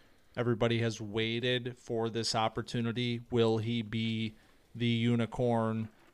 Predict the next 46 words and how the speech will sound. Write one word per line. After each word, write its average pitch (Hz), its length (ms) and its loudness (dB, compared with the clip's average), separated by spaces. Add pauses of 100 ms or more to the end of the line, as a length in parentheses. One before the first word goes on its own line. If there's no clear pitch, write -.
(160)
the 117 240 0
savior 120 640 2
of 107 120 -2
the 110 60 -4
tight 113 300 0
ends? 113 260 0
Well, 123 120 2
like 139 280 4
you 143 120 2
said, 123 480 4 (580)
we 139 180 6
already 185 240 10
have 151 280 10
a 147 40 8
little 131 220 6
bit 123 160 6
of 117 100 2
positive 113 520 4
momentum 101 580 -2 (120)
with 117 180 -2
the 123 60 -4
tight 113 260 2
end 104 180 -2
position 107 460 -2
in 101 80 -4
fantasy 104 480 -2
right 117 180 4
now, 123 300 4
and 104 440 0
it 113 180 -4
makes 123 340 -2
it 123 100 -2
even 131 300 -2
easier 117 640 -2 (260)
to - 120 -8
talk 120 340 4
yourself 117 440 0
into 113 200 0
this 107 200 -2
player, 110 440 -2 (360)
a, 117 80 0 (200)
a, 127 40 2
a, 123 420 2 (280)
a 123 60 -4
franchise-changing 135 1900 2
player 104 460 0